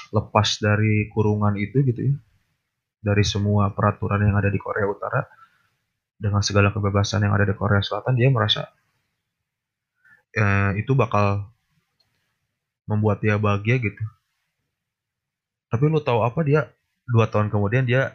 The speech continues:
ditemukan bunuh diri di apartemennya gitu, anjing. Maksudnya, eh,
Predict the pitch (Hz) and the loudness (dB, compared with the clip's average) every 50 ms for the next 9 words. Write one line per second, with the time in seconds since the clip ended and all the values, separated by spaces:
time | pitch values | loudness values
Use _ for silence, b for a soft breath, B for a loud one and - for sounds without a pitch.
0 | _ 120 113 117 - 101 101 95 - 120 120 117 113 104 110 104 104 110 117 113 | _ -4 -2 0 0 0 0 2 2 2 2 2 2 0 0 0 0 0 2 0
1 | 104 101 - 107 - - 101 104 104 101 101 113 113 104 - - - 135 139 - | 0 -2 -4 -6 -8 -8 -6 -4 -4 -4 0 -2 -2 -2 -4 -10 -16 -14 -12 -14
2 | 160 160 - _ _ _ 120 123 143 143 170 170 170 - _ _ _ _ _ _ | -14 -16 -18 _ _ _ 0 0 0 0 0 -4 -4 -6 _ _ _ _ _ _
3 | _ _ _ _ b b b b b b b _ _ _ _ _ _ _ _ _ | _ _ _ _ b b b b b b b _ _ _ _ _ _ _ _ _
4 | _ _ _ _ _ _ _ _ _ - 143 143 139 139 139 143 139 139 139 139 | _ _ _ _ _ _ _ _ _ -4 -2 0 0 0 0 0 0 0 -2 -2
5 | 139 139 139 139 135 | -2 -2 -2 -2 -2